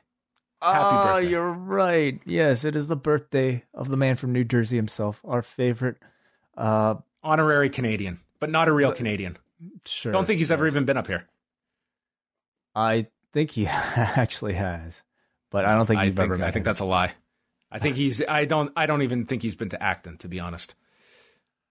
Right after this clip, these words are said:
Speaker 2: You think he's acting about being from Acton?
Speaker 1: Oh, yeah. He's acting. Acting and fronting.
Speaker 2: Well, happy birthday, Brandon.
Speaker 1: <laughs>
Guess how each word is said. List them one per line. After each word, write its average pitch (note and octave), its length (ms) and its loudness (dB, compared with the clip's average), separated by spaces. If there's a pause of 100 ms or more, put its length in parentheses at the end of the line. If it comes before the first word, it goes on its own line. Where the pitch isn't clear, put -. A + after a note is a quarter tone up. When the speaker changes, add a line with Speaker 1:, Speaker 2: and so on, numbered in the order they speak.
(640)
Speaker 2:
You - 160 -8
think F#2+ 160 0
he's G2 200 0
acting G2+ 380 2
about F2+ 220 2
being F#2+ 240 0
from F#2+ 160 -4
Acton? F#2+ 440 -2 (680)
Speaker 1:
Oh, G#2 560 -4
yeah. G2 300 -6 (360)
He's A2 180 -12
acting. A2 380 -2 (1080)
Acting B2 360 0
and G#2 120 -2
fronting. G2 380 -4 (1400)
Speaker 2:
Well, A#2+ 140 2
happy A#2 260 2
birthday, F2+ 540 -4 (180)
Brandon. E2+ 380 -2
Speaker 1:
<laughs> - 1080 -14